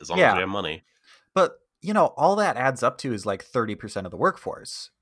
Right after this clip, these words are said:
Speaker 2: in those, like,
Speaker 1: <laughs>
Speaker 2: h-, highly resistant industries that are likely,
Speaker 1: Yeah, right.
Speaker 2: likely to remain intact or even maybe add some jobs. But, um, you know, even healthcare, I think, could potentially be impacted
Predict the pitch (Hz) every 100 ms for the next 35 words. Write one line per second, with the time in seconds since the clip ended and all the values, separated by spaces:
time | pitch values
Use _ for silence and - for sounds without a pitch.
0 | - 127 117 110 104 113 98 - - -
1 | - 151 127 127 107 117 104 120 - 117
2 | 104 123 143 135 117 101 - 101 98 104
3 | 101 90 82 80 82 85 120 113 107 113
4 | 104 - 107 98 92 _ - _ _ _
5 | 123 117 113 98 92 - 151 131 107 123
6 | 156 139 110 98 90 92 113 127 143 135
7 | 139 151 165 - _ _ _ _ _ _
8 | - 117 110 - _ _ _ _ _ 120
9 | 110 101 95 92 92 90 _ _ _ 170
10 | 196 151 202 262 - 214 - 202 139 -
11 | 120 120 147 131 123 _ - 165 185 143
12 | 139 139 131 120 113 107 107 107 120 110
13 | - 117 104